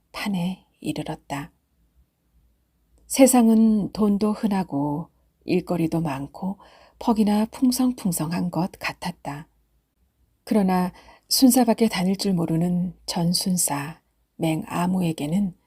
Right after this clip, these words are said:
그리 수월히 딴 직업이 천신되어지지를 아니하였다. "배운 도적질이 그뿐이니 무관의 하로다.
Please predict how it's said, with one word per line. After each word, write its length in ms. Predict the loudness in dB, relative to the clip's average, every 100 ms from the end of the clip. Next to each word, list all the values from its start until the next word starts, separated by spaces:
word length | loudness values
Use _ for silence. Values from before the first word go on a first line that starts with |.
| _ _ _ _ -2
그리 240 | 2 2
수월히 640 | 2 2 4 4 2 0 0
딴 280 | 2 2 2
직업이 640 | 0 -2 -2 -2 -2 -4 -10 -14
천신되어지지를 1300 | -4 0 2 2 2 2 0 -4 -6 -6 -2 -2 -4 -10
아니하였다. 880 | -10 -8 -8 -6 -6 -6 -10 -12 -12 _ _ _ _ _ _ _ _ _ _ _ _ _ _ _ _ _ _ _ -2
"배운 320 | 4 6 6
도적질이 720 | 4 4 2 2 0 2 2
그뿐이니 1040 | 2 0 0 0 2 0 0 0 -2 -4 -12 _ _ -8
무관의 500 | 0 0 0 -4 -4
하로다. 800 | -4 -4 -4 -4 -6 -6 -8